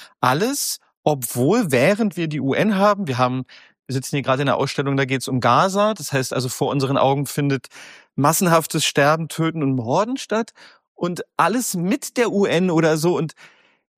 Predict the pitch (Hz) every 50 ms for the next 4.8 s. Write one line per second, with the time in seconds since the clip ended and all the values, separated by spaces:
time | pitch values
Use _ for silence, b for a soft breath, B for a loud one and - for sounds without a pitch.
0 | _ - - 180 180 196 214 254 214 190 220 180 - - 180 170 180 170 165 170
1 | 156 165 170 - 196 165 151 151 147 160 214 247 262 - 190 160 101 151 185 190
2 | - 185 156 - - 185 185 156 160 151 - 139 160 170 170 - - 156 156 147
3 | - 151 131 117 131 - - 123 120 175 220 320 392 - 214 156 143 131 110 117
4 | 131 - - - 110 113 110 110 110 107 117 120 127 - 202 208